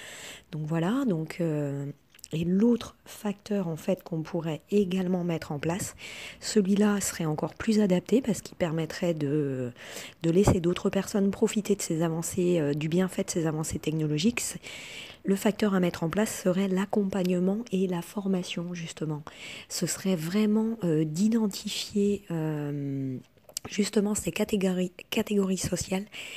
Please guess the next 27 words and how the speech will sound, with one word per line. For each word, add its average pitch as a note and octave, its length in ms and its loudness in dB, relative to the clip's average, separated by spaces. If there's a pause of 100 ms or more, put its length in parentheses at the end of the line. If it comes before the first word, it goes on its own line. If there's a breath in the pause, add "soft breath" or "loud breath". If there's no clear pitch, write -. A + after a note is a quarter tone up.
(140 loud breath)
qui - 160 0
convient G#3+ 480 0
absolument A3+ 800 0
d'incomp-, G#3 560 0 (180)
d'accompagner F#3+ 800 -2
et F3 140 0
d'aider, F3 600 0 (720 loud breath)
euh, D#3 720 -2
pour - 220 -6
que - 120 -2
justement G3+ 640 0
ils F3 180 0
puissent - 320 -4
s'adapter F#3 600 0
justement F#3+ 580 -2
à D#3 160 -2 (160)
tous A#3 140 -2
ces F#3 240 2
avancées F3 340 0
technologiques E3+ 720 -2
et E3 100 -2
que - 320 -4
eux G#3+ 160 2
aussi G3+ 440 2 (580 loud breath)
puissent - 460 -4
en F#3 180 -2
tirer, F#3+ 640 0